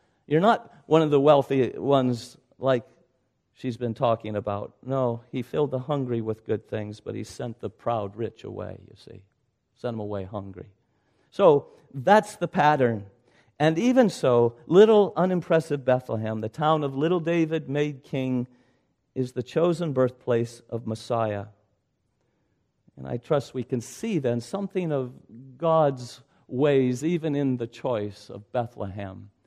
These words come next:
It speaks of, of a whole pattern of his behavior. Then turn over to Matthew chapter two. Uh,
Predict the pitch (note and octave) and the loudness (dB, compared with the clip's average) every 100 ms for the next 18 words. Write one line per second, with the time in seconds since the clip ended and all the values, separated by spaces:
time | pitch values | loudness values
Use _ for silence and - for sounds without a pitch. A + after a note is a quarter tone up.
0 | _ - - - - D#3+ D#3 - A#2 A#2 | _ -16 -16 -18 -8 -8 -8 -10 -12 -12
1 | - _ _ - A#2 A2 - C#3 B2+ - | -20 _ _ -10 -10 -10 -2 -2 -2 -6
2 | B2 A#2 A2 G#2 G2+ A2 G#2 - G#2 A2 | -6 -4 -4 -8 -12 -14 -16 -14 -8 -6
3 | G#2 G2 G2 _ _ - F#3+ - C4 G3 | -6 -10 -18 _ _ -8 -8 -6 -6 -4
4 | D3 B2 B2 A#2+ A#2+ - A2+ - A#2 G#2+ | -4 -4 -4 -2 -2 -6 -10 -4 -4 -4
5 | B2 A2 - F3 C3+ G#2+ _ _ _ _ | -10 -10 -4 -2 -2 -4 _ _ _ _
6 | _ _ - A#2 | _ _ -12 -10